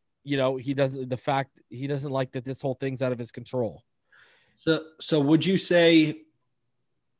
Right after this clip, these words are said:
Speaker 2: like, am I, would I be correct in saying, like, is the issue, obviously you don't know where the issue lies with Flo, like, what, I, I could see he's very, like,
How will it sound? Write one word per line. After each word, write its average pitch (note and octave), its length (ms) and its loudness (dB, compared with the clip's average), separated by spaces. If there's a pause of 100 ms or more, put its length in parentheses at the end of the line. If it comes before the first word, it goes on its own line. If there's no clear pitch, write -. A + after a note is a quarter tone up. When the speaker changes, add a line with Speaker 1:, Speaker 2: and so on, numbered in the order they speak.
(540)
Speaker 2:
like, D3 240 0
am D#3+ 160 4
I, F3 200 6
would D#3+ 180 8
I F3 100 8
be F3+ 160 2
correct E3+ 480 2
in D3 160 2
saying, C#3 380 0
like, A2+ 220 0 (480)
is B2+ 240 2
the C#3 240 2
issue, F3+ 680 6 (180)
obviously D#3+ 340 2
you D3 80 4
don't D3 180 4
know B2+ 180 2
where B2 260 2
the A2+ 220 -4
issue A2+ 320 -4
lies G#2 420 -4
with G#2 180 -6
Flo, G#2+ 400 -2
like, G#2 300 -4
what, A2+ 320 -2 (640)
I, C3 180 2
I D#3 40 4
could D#3+ 220 4
see G3 260 2
he's D3+ 240 2
very, C3+ 320 2
like, A2+ 360 -2